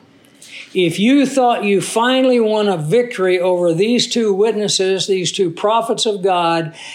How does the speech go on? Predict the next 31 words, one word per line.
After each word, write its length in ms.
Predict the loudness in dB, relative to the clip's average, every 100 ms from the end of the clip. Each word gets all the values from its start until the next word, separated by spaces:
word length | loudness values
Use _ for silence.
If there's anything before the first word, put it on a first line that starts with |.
| -10
and 240 | -4 -2
now 260 | 0 0 2
you 220 | 2 0
see 300 | 0 -2 0
them 160 | 0 -2
standing 580 | -2 -2 0 0 0 0
up, 340 | 0 -4 -12 -20 -20 -18 -6
you 220 | -2 0
can 140 | 0 -2
just 180 | -2
imagine, 500 | 0 0 -2 -2 -2
you're 180 | -2 -2
handing 420 | 0 0 0 0
presents 500 | 0 0 2 0 -2
to 100 | -4
people, 480 | -4 -2 -2 -2 -4 -6 -10
you've 160 | -4 0
been 160 | 0
celebrating 720 | 2 0 0 0 0 0 0 -2
for 140 | -4
three 280 | -2 0 0
and 100 | 0
a 80 | -2
half 300 | -2 -2 -2
days, 380 | 0 2 0 -2 -10 -4
and 160 | 0
all 200 | 2 2
of 60 | 0
a 60 | -2
sudden, 540 | 0 0 0 -2 -4 -10 -2
newsflash. 1120 | 0 2 2 0 0 2 0 -2 -4 -6 -10